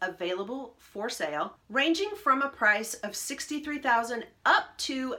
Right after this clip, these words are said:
nine point nine five million, with the average price coming in just under five hundred thousand.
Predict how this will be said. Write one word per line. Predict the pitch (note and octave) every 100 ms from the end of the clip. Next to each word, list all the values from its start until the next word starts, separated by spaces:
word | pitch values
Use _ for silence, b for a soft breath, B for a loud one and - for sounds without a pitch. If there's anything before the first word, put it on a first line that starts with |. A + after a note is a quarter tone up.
| -
nine | A3 A3 G#3+ A#3+ C4 C4+
point | - A#3 A3+ A3+
nine | G#3 G3 F#3+ G3+
five | - G3 F#3 F3+
million, | E3+ D3+ - - - -
with | C#4
the | -
average | - D#4 F4 G4 -
price | - A#3+ A#3+
coming | - - C4+ C4
in | A#3+ A#3 A3+
just | C#4+ D#4+ F4 - -
under | B3 A#3+ B3
five | B3 - G3+ G#3 -
hundred | G#3 G3 F#3 F3+
thousand. | C3 - - -